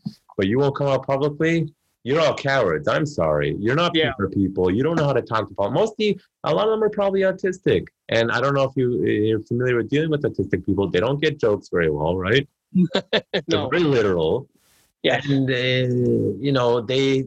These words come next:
Speaker 1: "This is how it has to be." And then it's like, "No, man, life is nuanced. Life is not black and white." You got, and then
Speaker 2: Sure.
Speaker 1: just craziness of everyone who just completely bastardizing science.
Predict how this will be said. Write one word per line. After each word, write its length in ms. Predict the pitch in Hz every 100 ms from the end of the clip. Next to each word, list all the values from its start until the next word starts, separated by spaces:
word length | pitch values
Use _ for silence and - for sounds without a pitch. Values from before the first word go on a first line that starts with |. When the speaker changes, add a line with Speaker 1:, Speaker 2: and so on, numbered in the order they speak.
| 131
Speaker 1:
"This 160 | 190
is 100 | 180
how 160 | 147 185
it 80 | 175
has 160 | 175 175
to 60 | 180
be." 240 | 202 170
And 120 | 123
then 80 | 123
it's 120 | 127
like, 120 | 139 131
"No, 220 | 160 160
man, 260 | 143 127 123
life 220 | 131 143
is 160 | 143
nuanced. 520 | 127 123 123 123 120 -
Life 240 | 113 120
is 140 | 127 117
not 240 | 120 120
black 260 | 120 120 123
and 140 | 117
white." 260 | 110 110 110
You 140 | 104
got, 220 | 98 107
and 100 | 113
then 80 | 113
Speaker 2:
Sure. 140 | 101 85 _
Speaker 1:
just 180 | - -
craziness 640 | - 185 190 123 92 87
of 120 | 98 -
everyone 460 | 120 135 131 123 110 -
who 120 | 104
just 240 | 104 107 - _
completely 480 | - 101 - 151 143
bastardizing 800 | 131 123 127 - 113 110 104 104
science. 500 | - 110 98 95